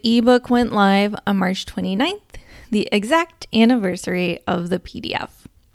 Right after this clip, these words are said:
The paperback took longer due to some things we'll go over in a minute and went live on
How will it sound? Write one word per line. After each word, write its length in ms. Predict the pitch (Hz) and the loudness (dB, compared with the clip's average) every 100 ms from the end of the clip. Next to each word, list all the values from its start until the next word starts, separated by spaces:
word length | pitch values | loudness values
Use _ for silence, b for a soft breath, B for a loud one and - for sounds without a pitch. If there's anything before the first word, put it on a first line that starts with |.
| _ _ _ _ _ _ _ _ _ _ _ _ - | _ _ _ _ _ _ _ _ _ _ _ _ -10
The 220 | 226 233 | -2 0
paperback 640 | 240 262 254 269 302 302 - | 2 2 0 -2 -2 -4 -8
took 260 | 294 277 | -10 -6
longer 520 | 233 185 175 175 196 220 B B B B - | -2 -2 -2 0 0 -2 B B B B 2
due 140 | 214 | 4
to 120 | 190 | 4
some 400 | 202 196 190 185 - _ - | 2 0 0 -2 -8 _ -6
things 320 | 196 185 175 | -2 -2 -2
we'll 120 | 185 | -2
go 120 | 175 | 0
over 280 | 175 180 185 | 0 2 0
in 100 | 180 | 0
a 40 | |
minute 380 | 180 240 196 214 - B B B B B B B | 2 2 2 0 -4 B B B B B B B
and 160 | 226 226 | 4 6
went 200 | 269 - | 4 4
live 260 | 233 233 | 2 4
on 120 | 240 | 2